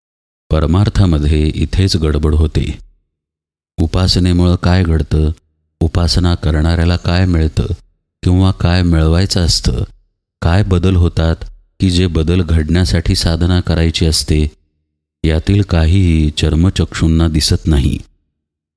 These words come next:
मनाला, बुद्धीला आणि चित्ताला कळून येत नाही. मग तिथे जाणता लागतो, संत लागतो, सद्गुरू लागतो, जो सांगतो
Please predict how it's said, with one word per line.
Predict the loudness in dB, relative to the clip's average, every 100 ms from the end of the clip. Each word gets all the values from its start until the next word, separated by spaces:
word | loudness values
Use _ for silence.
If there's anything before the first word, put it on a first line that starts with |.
| -2
मनाला, | 0 2 0 0 -2
बुद्धीला | -2 -2 0 0
आणि | 0 0
चित्ताला | -2 -4 -2 0 0
कळून | 0 0 2
येत | 2 0 -2
नाही. | -2 -2 -4 -8 _ _ _ _ _ _ _ _ -2
मग | 0 0 -2
तिथे | -2 0 0 0 -2 _ _ -6
जाणता | -2 0 0 0 0 0 0
लागतो, | 0 -2 -2 -2 -2 -4
संत | -2 0 0 0
लागतो, | 0 -2 -2 -2 -2 -4 _ _ _ -4
सद्गुरू | -2 0 2 2
लागतो, | 0 -2 -2 0
जो | 2 0
सांगतो | 0 0 0 0 0 0